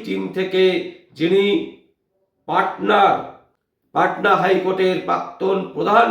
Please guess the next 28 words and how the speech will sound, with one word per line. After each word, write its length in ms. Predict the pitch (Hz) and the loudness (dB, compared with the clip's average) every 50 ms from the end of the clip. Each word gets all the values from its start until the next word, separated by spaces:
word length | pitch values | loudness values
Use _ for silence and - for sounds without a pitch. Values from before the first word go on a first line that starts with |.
| - 170 | 0 -4
বিচারপতি 560 | - - 190 180 165 170 165 - 151 143 131 113 - - - - _ _ _ _ _ _ - | -4 -4 -4 -4 -4 -4 -6 -6 -4 -4 -4 -4 -6 -8 -14 -20 _ _ _ _ _ _ -6
নরসিমা 600 | 143 185 214 208 196 - - 196 196 196 190 117 - | -2 0 0 0 0 -2 -2 -2 0 0 2 2 2
রেড্ডি, 420 | - 175 170 - - 143 143 131 104 90 - - - - _ _ _ _ _ 135 | 2 0 0 -2 -4 -4 -4 -2 -2 -4 -8 -12 -16 -20 _ _ _ _ _ -6
তিনি 160 | 175 208 226 214 | -4 -2 0 0
বলেছেন 480 | 190 196 196 196 - 196 202 208 170 165 - - - - - _ _ - | 2 2 2 2 0 0 2 2 2 0 -2 -6 -12 -18 -20 _ _ -8
যে 80 | 156 - - | -8 -6 -4
ঠিক 140 | 185 190 190 | -4 -2 0
আছে, 220 | 196 180 - 185 185 185 170 151 | 0 -2 0 2 2 2 2 2
আমাদের 260 | 160 165 160 165 170 165 - 170 | 0 -2 -2 0 -2 -2 -2 -4
সবাইকে 400 | 175 185 185 185 - - 185 165 - | -2 0 0 0 0 -2 -4 -4 -4
ঢুকতে 260 | 170 170 - - 175 170 165 | -4 -8 -8 -6 -4 -2 0
দেওয়া 180 | 160 160 160 156 143 147 | 0 0 0 -2 -2 -2
দরকার 320 | 160 160 - - 160 156 143 139 156 | -2 -4 -4 -4 -4 -2 -2 0 2
নেই, 180 | 170 175 160 139 - - - - - _ _ _ _ _ _ _ - | 2 2 2 0 -2 -4 -8 -14 -20 _ _ _ _ _ _ _ -10
কিন্তু 300 | 143 151 165 165 170 185 208 208 180 - - - - - _ _ - - | -8 -8 -6 -4 -2 0 0 0 0 -2 -4 -8 -16 -20 _ _ -12 -8
আমরা 220 | 131 151 156 160 156 - - - 151 | -6 -2 0 0 0 0 -2 -6 -6
দু 80 | 156 214 220 - | -6 -6 -4 -2
তিনজন 340 | 220 220 208 208 196 196 - 190 | -2 -2 0 0 0 0 0 0
মিলে 160 | 175 180 175 143 151 | -2 -2 -2 -2 -2
যাব, 140 | 151 151 165 190 196 185 147 - - - - - | -2 0 0 0 0 0 -2 -4 -12 -18 -18 -10
তাদেরকে 420 | - 139 165 196 214 - - - 170 170 165 | -6 -4 2 2 2 2 0 -2 0 0 0
অন্তত 240 | 156 156 160 139 147 139 135 | 0 -2 -4 -4 -2 -4 -4
ঢুকতে 280 | 135 131 131 - 147 139 131 | -4 -8 -8 -6 -4 -2 -2
দেওয়া 180 | 131 127 123 123 120 | -2 -2 -2 -4 -4
হোক। 140 | 110 107 - - - - - - _ - | -4 -6 -6 -8 -12 -18 -20 -20 _ -2
সেখানেও 400 | - 220 220 247 262 254 262 262 262 262 - | 2 2 4 6 6 6 6 4 4 0 -4
কিন্তু 260 | 247 233 220 220 - - - - | -6 -8 -8 -6 -8 -8 -8 -6
পুলিশ 280 | 170 175 202 226 220 | -6 -4 -4 -4 -4